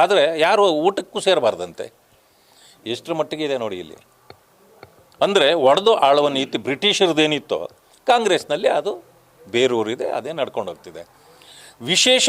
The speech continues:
ಅಂದರೆ ಇಲ್ಲೊಂದು ದಲಿತ ಮಾಫಿಯಾ, ಮಾಫಿಯಾ ಇದೆ ಇಲ್ಲಿ. ದಲಿತ ವಿರೋಧಿತನ ಕಾಂಗ್ರೆಸ್ಸಲ್ಲಿದೆ, ಜೊತೆಗೆ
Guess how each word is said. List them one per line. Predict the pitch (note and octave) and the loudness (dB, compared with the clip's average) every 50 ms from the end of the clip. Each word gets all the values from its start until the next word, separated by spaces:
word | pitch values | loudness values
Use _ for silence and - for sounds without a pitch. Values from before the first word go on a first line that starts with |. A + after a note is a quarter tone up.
| A#3 G3+ | 2 2
ಅಂದರೆ | E3 C3+ G2 D#2+ - - - _ _ _ - - _ _ _ _ _ _ _ _ _ _ _ _ _ _ _ _ _ _ _ _ - | 2 0 -2 -2 -4 -10 -18 _ _ _ -20 -20 _ _ _ _ _ _ _ _ _ _ _ _ _ _ _ _ _ _ _ _ -4
ಇಲ್ಲೊಂದು | G3 G#3+ A3 A3 G3+ E3 B2 | 0 0 2 0 0 0 2
ದಲಿತ | B2 F3 A3 B3 - - A3 G3 | 2 2 2 2 0 0 0 0
ಮಾಫಿಯಾ, | F#3 F#3 - D#3+ C3+ B2 G#2+ F#2+ G#2 B2 | 0 0 0 0 2 2 2 2 2 2
ಮಾಫಿಯಾ | C3 C#3 - - B2 G#2+ F#2+ | 0 0 0 -2 -2 -2 -2
ಇದೆ | E2 E2 D#2+ D2+ | -4 -8 -14 -14
ಇಲ್ಲಿ. | D2+ E2 D#2+ _ _ _ _ _ _ _ _ _ _ _ _ _ _ - - - - - - _ - F#2+ F#2 | -16 -20 -20 _ _ _ _ _ _ _ _ _ _ _ _ _ _ -20 -20 -20 -20 -20 -20 _ -20 -4 0
ದಲಿತ | C3+ D#3 G3 A3 G#3+ - A3+ G#3 | 0 2 2 2 2 2 2 4
ವಿರೋಧಿತನ | G3+ G3 G#3 G#3+ G#3 G#3 G#3 - G#3 G#3 G#3+ | 4 4 4 4 2 0 0 2 2 0 0
ಕಾಂಗ್ರೆಸ್ಸಲ್ಲಿದೆ, | - - F3 E3 E3+ F#3+ F3+ - F3 C3 G#2 F2+ D#2+ - - - _ _ _ _ _ _ _ _ _ _ _ _ _ _ _ _ _ _ _ _ - - - - _ _ G2+ F#2 - | 0 0 0 2 2 2 2 2 0 -2 -2 -6 -10 -12 -18 -20 _ _ _ _ _ _ _ _ _ _ _ _ _ _ _ _ _ _ _ _ -20 -20 -20 -20 _ _ -16 -4 0
ಜೊತೆಗೆ | E3 F#3 F#3 - - B3 A#3 A#3 | 0 0 2 2 0 2 2 2